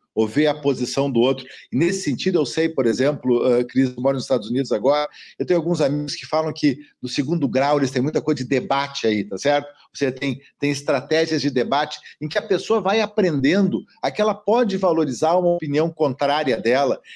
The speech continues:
e aquilo não ser visto, e agora eu tô pegando o lado neurocientífico, como uma coisa tão agressiva, ok? Ou seja, esse desarmamento que vem pela educação,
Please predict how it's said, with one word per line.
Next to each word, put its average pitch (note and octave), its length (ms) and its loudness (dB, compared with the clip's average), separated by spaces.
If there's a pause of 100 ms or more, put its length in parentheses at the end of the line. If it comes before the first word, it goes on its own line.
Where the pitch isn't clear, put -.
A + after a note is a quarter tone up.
(120)
e C#3+ 100 0
aquilo G3+ 420 0
não F#3 200 2
ser F#3+ 320 -2
visto, G3 340 -2
e A2+ 40 -2
agora C3+ 180 2
eu - 40 -20
tô - 80 -6
pegando C3+ 300 -2
o B2+ 60 0
lado C3 200 0
neurocientífico, C#3+ 800 0 (180)
como E3+ 180 0
uma E3 180 -2
coisa E3+ 280 0
tão F3+ 240 0
agressiva, D#3 640 0 (260)
ok? D3+ 360 -2 (180)
Ou A#2+ 80 0
seja, B2 340 -2 (300)
esse D3+ 180 -2
desarmamento F#3 1120 0
que C#4+ 100 -10
vem E3+ 180 -6
pela D3+ 200 2
educação, C3+ 680 0